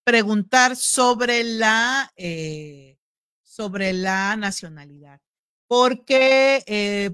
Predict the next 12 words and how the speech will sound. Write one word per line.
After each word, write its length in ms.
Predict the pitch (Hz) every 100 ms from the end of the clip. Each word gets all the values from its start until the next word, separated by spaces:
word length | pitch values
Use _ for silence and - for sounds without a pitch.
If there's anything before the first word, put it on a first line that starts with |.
| 208
puede 220 | 233 247
ser 180 | 269 262
que 100 | 254
nosotros 300 | 220 233 240
no 100 | 247
sepamos 800 | 285 233 262 233 165 135 - _ _ _
y 140 | 196 185
tenga 380 | 226 226 247 226
doble 380 | 226 247 269
o 60 | 208
triple 360 | 214 208 208 202
nacionalidad. 880 | 190 - 196 196 196 208 208 214